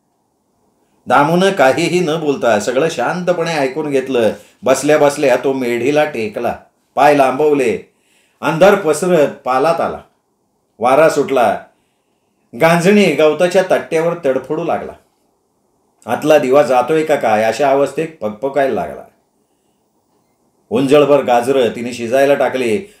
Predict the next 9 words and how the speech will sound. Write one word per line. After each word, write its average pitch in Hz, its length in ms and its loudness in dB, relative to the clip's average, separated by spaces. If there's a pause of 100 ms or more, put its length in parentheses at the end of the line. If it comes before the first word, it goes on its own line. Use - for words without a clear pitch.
आणि 139 160 -2
काहीही 135 500 0
न 143 180 -2
बोलता 135 380 0
ती 131 180 -6
शांतपणे 131 720 -4
जाळ 113 300 -2
घालायला 101 360 -4
लागली. 73 260 -12